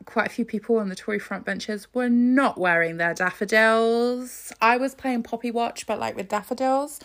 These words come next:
when I was watching P M Qs, and I was like, "What the fuck is this? Mm-mm.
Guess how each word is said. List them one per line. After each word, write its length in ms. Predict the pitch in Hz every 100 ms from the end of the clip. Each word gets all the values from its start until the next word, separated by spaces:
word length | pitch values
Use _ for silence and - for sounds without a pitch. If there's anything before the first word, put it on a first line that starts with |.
| - - _
when 80 | 220
I 40 |
was 100 | 220
watching 220 | - 240
P 100 | 240
M 120 | 226 220
Qs, 340 | 240 247 262
and 100 | 247
I 40 |
was 120 | 240 247
like, 140 | 247
"What 60 | 339
the 60 |
fuck 220 | - 392
is 100 | 381
this? 460 | - 349 453 - - _ _ _ _ _ _ -
Mm-mm. 280 | - 392